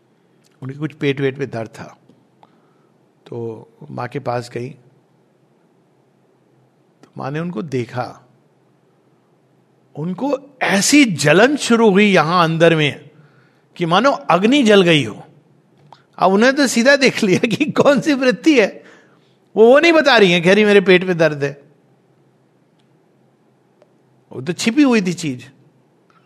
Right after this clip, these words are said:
वो कहती, "मैं तो बस मांगो, मांगो, मतलब मैं तो लगा कि बस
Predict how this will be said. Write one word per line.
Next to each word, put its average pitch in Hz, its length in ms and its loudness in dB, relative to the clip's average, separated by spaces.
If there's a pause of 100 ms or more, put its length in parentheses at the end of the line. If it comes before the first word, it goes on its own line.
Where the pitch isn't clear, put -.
(640)
वो 135 160 -20
कहती, 175 320 0
"मैं 180 280 2
तो 254 140 2
बस - 580 0 (640)
मांगो, 165 380 2
मांगो, 170 320 2
मतलब 170 240 0
मैं 185 220 2
तो 220 160 2 (600)
लगा 156 260 2
कि 214 180 -2
बस 165 540 -6